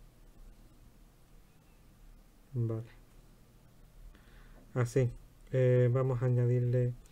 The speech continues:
Bueno, aquí no hemos, no hemos metido bien. Ahí. Voy a quitarle ya todo un poquito todos los restos de blanco que veamos, rellenando huecos. Que eso después nos lo va a facilitar porque conforme vayamos pintando la figura,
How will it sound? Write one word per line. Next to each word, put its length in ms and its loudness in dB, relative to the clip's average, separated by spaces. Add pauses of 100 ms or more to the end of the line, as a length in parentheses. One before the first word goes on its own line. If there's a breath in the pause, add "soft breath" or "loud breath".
(360 loud breath)
Bueno, 140 0
aquí 200 -2
no 120 2
hemos, 200 2
no 80 2
hemos 180 2
metido 320 0
bien. 220 -4 (560)
Ahí. 180 -4 (680 soft breath)
Voy 80 4
a 40 -2
quitarle 300 6
ya 140 4
todo 80 0
un 80 0
poquito 340 0
todos 140 2
los 120 2
restos 300 0
de 100 4
blanco 420 -2
que 120 4
veamos, 500 2
rellenando 520 0
huecos. 400 4 (400 loud breath)
Que 100 10
eso 140 6
después 200 6
nos 120 10
lo 160 12
va 60 8
a 40 4
facilitar 500 4
porque 340 4 (160)
conforme 400 6
vayamos 360 8
pintando 380 6
la 80 4
figura, 400 4